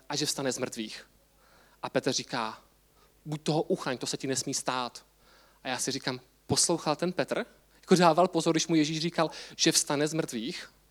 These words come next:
Jako, jako z-, všiml si toho, nebo prostě slyšel, jako, "Budu mučen, budu, budu,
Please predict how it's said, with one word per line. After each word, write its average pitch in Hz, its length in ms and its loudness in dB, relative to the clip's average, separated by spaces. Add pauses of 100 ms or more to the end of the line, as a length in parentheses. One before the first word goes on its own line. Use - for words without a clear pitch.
(520)
Jako, 170 260 -2 (160)
jako - 240 4
z-, 151 200 -6 (100)
všiml 196 280 6
si 208 140 4
toho, 196 240 4
nebo 240 120 4
prostě 202 220 2
slyšel, 180 420 2
jako, 160 160 -6
"Budu 165 180 -2
mučen, 160 360 2
budu, 160 300 0 (380)
budu, 156 240 0